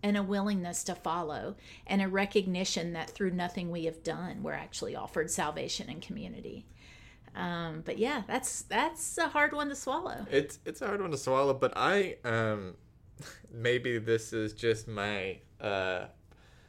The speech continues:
Speaker 2: Presbyterian convert zeal that I love so much. But, I mean, this really is, what, what's happening here is the, the church, the leaders of the church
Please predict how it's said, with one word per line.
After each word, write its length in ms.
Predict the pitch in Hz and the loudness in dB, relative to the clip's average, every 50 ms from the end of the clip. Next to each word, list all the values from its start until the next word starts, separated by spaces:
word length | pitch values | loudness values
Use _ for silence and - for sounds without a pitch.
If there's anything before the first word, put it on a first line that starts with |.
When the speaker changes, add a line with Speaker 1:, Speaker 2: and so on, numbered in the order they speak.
| - - - - - - - | -20 -20 -20 -20 -20 -20 -12
Speaker 2:
Presbyterian 920 | - - 143 127 - - - 123 - - 127 120 117 117 113 113 110 107 | -2 2 4 4 4 2 -4 -8 -2 2 4 4 6 6 6 6 4 0
convert 680 | 110 - 113 110 110 110 110 104 113 110 104 - - - | 0 2 2 4 4 2 2 2 2 2 0 0 -4 -8
zeal 560 | 101 95 87 98 98 98 98 98 90 87 90 | -10 -8 -4 -2 0 2 4 4 4 2 0
that 200 | 87 98 95 90 90 | 0 -2 -2 0 2
I 100 | 90 92 | 2 2
love 320 | 92 87 95 98 101 98 | 2 2 2 2 2 0
so 200 | - - - 98 | -2 -4 -4 -4
much. 320 | 87 90 92 90 - - - | -2 -2 -4 -4 -6 -2 0
But, 220 | 120 117 113 - - | 2 2 2 0 0
I 100 | 113 123 | 0 0
mean, 180 | 127 135 139 139 | 2 2 2 2
this 220 | 151 160 - - | 2 0 0 0
really 400 | 156 160 170 170 165 160 131 87 | 0 2 2 4 2 2 4 6
is, 460 | 127 151 151 151 143 139 - - - - - - - - - - - - - - - - - - - - - | 8 8 8 6 4 2 -2 -6 -8 -12 -16 -20 -20 -20 -20 -20 -20 -20 -20 -20 -20 -20 -20 -20 -18 -16 -4
what, 260 | - 131 147 160 - | 2 6 6 8 8
what's 180 | 165 170 165 - | 8 6 6 6
happening 440 | 180 165 165 170 220 196 202 185 156 | 4 4 4 4 4 2 2 2 2
here 340 | 147 143 143 139 135 135 | 2 4 4 6 6 4
is 400 | 131 - - 131 127 123 113 113 110 - - - - - - - | 4 4 4 4 4 4 2 -2 -8 -12 -18 -20 -20 -20 -16 -12
the, 340 | 120 113 123 123 117 110 - - - - - - | -2 4 4 4 4 4 0 -14 -18 -18 -4 0
the 120 | 120 117 | 2 2
church, 480 | 113 - - - 135 147 156 156 - - | 2 4 6 6 8 8 6 4 -2 -2
the 80 | 120 104 | -2 0
leaders 360 | 98 117 131 135 147 139 131 | 0 0 0 2 2 2 0
of 120 | 127 117 | 0 0
the 100 | 107 104 | 0 0
church 380 | 98 - - 131 135 131 - | 0 2 2 2 2 2 -2